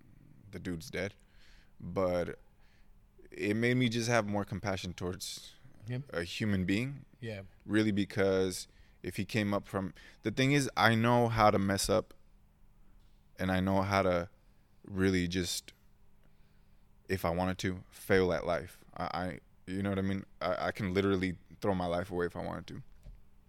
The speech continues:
Speaker 1: So if, if you can understand that, and, and people who are in a struggle of, you know, a, a mental depression or whatever,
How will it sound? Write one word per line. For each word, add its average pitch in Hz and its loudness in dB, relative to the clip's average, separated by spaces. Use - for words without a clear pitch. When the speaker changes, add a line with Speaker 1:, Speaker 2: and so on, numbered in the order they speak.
Speaker 1:
So 95 0
if, 95 -4
if 98 -2
you - 0
can 139 0
understand 110 2
that, 101 4
and, 90 -2
and 85 -6
people 104 -4
who 95 4
are 87 2
in 90 -6
a 85 -6
struggle 95 2
of, 85 0
you 90 -6
know, 85 -2
a, 87 -4
a - -6
mental 92 -2
depression 98 0
or 92 -2
whatever, 98 -2